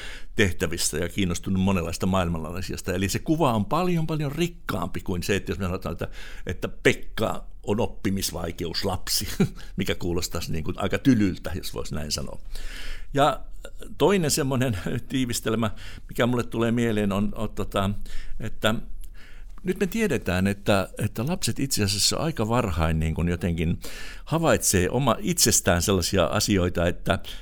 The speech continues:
mitkä asiat on niin kuin, niin kuin tota, helppoja ja, ja mitkä on itselle niin kuin vaikeita. Ja lapset helposti jo hyvin varhain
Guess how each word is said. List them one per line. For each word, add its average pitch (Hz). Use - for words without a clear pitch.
mitkä 147
asiat 87
on 92
niin 87
kuin, 87
niin 90
kuin 87
tota, 90
helppoja 110
ja, 90
ja 95
mitkä 98
on 95
itselle 87
niin 82
kuin 82
vaikeita. 92
Ja 92
lapset 170
helposti 190
jo -
hyvin 185
varhain 123